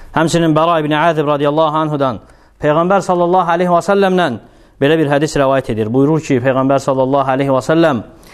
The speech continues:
"İnna Allaha azza və cəl və mələikətəhu yusalluna alə sufufu ləvvəl." Allah Taala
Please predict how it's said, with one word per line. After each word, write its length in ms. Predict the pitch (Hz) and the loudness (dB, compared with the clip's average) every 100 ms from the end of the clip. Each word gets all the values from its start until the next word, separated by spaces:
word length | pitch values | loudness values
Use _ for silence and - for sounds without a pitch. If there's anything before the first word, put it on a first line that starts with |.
| - | -6
"İnna 220 | 170 170 | 0 2
Allaha 360 | 160 165 156 151 | 2 2 0 0
azza 200 | 143 147 | 0 0
və 120 | 143 | 0
cəl 300 | 135 147 113 - - _ _ - | 2 0 -2 -10 -20 _ _ -6
və 80 | - 156 | -2 0
mələikətəhu 640 | 165 165 160 170 156 147 143 | 2 2 2 0 -2 0 0
yusalluna 540 | 135 143 147 143 131 | 0 0 2 2 2
alə 100 | 127 | 0
sufufu 440 | - 123 131 117 | -2 -4 -4 -2
ləvvəl." 320 | 110 113 101 95 | 0 2 0 -2
Allah 280 | 143 160 151 | 0 0 0
Taala 420 | 147 151 165 160 | 0 0 2 0